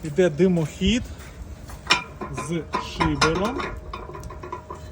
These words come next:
Можна поставити в даному твердопаливному котлі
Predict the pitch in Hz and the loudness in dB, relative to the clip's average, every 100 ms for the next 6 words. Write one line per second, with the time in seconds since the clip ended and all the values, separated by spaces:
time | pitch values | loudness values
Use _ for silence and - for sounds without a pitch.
0 | - - - - - - - - - - | -14 -14 -14 -16 -16 -16 -16 -16 -16 -16
1 | - - - - - - - - - - | -16 -16 -16 -18 -16 -16 -16 -16 -16 -16
2 | - - - - - - - - - 175 | -16 -16 -16 -16 -16 -16 -16 -16 -4 0
3 | 208 180 170 170 - 185 170 165 151 175 | 2 2 0 0 4 4 4 0 0 2
4 | 170 156 156 156 160 165 165 165 156 151 | 2 0 -2 -2 0 0 2 2 2 -2
5 | 151 147 156 160 143 | -4 -6 -6 -4 -6